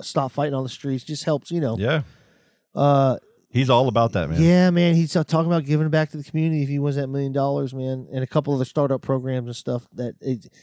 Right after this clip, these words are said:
Speaker 1: he's all about the local
Speaker 2: He's such
Speaker 1: community.
Speaker 2: a cool person, man. Like, I've only, like I said, I've only met him a few times. I've seen him out,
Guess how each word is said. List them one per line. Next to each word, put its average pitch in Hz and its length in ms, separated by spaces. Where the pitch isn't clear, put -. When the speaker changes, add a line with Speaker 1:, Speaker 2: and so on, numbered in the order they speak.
Speaker 1:
he's 151 160
all 147 160
about 135 260
the 120 80
local 123 140
Speaker 2:
He's 117 80
such 156 240
Speaker 1:
community. 135 320
Speaker 2:
a - 20
cool 113 220
person, 92 380
man. 80 160
Like, 87 180
I've 110 160
only, 113 160
like 101 120
I 101 40
said, 104 120
I've 101 120
only 120 100
met 107 160
him 104 80
a 95 60
few 107 140
times. 113 200
I've 120 160
seen 131 160
him 101 80
out, 101 260